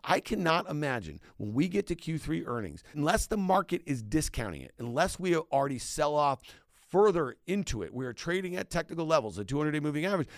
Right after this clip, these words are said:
then maybe we rally out of it. But again, I'll just highlight what we've heard.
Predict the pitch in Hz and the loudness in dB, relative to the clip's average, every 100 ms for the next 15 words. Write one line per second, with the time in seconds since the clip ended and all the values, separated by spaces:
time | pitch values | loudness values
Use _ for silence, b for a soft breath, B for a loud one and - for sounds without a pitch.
0 | B 147 143 170 180 175 147 147 143 135 | B 0 2 0 -2 -4 0 2 4 4
1 | 143 196 190 110 101 139 - 143 151 120 | 2 2 0 -2 -4 -4 -4 -2 0 0
2 | 127 - 131 139 - 143 156 156 156 151 | -2 -6 -6 -6 -4 0 0 0 -2 -4
3 | 165 147 185 190 | -4 -2 0 0